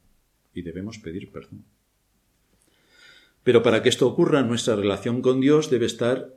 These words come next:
en condiciones óptimas. Porque si no es así, no podremos orar. Así que debemos recordar cuatro cosas.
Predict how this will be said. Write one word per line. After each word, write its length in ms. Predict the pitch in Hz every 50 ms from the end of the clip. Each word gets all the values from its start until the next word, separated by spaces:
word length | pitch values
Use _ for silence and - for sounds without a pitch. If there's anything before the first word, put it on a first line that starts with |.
| -
en 160 | - 113 113
condiciones 880 | 107 110 101 95 92 92 90 120 113 110 117 120 117 - - - _ _ -
óptimas. 760 | 190 185 185 - - 98 82 76 73 - - - - _ _ _ _ _ _ _ _ _ _ _ _ _ _ _ _ _ _ _ _ - _ _
Porque 280 | - 120 - - 110 101
si 120 | - 120
no 120 | 107 120 135
es 100 | 135 151
así, 400 | 135 135 - 170 160 202 208 - - - _ _ _ _ _ _
no 460 | - 117 135 151 156 151 - - - - - _ _ _
podremos 760 | - 127 120 117 113 139 147 131 113 110 123 - - - - _ _ _ _ _ -
orar. 540 | 107 98 101 135 175 165 - - - _ _ _ _ _ _ _ _ _ _ _ _ _ _ _ _ _ _ _ _ _ _ _ _ _ _ _ _ _ _ _ _ - - _ _ _ _
Así 180 | - 104 - 147
que 100 | - 165
debemos 280 | 156 156 160 160 151 151
recordar 720 | 151 139 135 127 135 156 170 180 190 185 - - _ _ _ _ _
cuatro 340 | - 175 160 147 135 117 101
cosas. 580 | - 90 - - 90 80 - - - - _